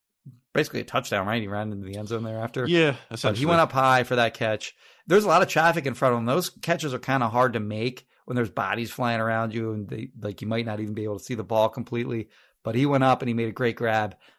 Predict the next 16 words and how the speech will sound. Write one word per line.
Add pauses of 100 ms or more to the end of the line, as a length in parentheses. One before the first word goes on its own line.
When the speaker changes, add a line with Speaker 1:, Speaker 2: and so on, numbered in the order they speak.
(120)
Speaker 1:
And,
uh, (360)
you
know,
and,
and
especially (240)
as
you (100)
have
noted (240)
on
his
first
day
back,